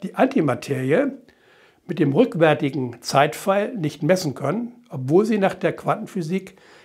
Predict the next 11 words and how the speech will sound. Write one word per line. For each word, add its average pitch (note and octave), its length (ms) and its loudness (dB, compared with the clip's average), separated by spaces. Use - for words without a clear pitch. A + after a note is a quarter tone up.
gleichzeitig F#3 1000 0
mit G3+ 160 -4
unserer D#3 380 0
Welt C3+ 220 0
entstanden - 440 0
sein A#2 240 -8
muss. - 320 -16
Die D#3 60 -10
Fixierung D4 600 6
der A3 160 2
Physik C#3+ 580 -2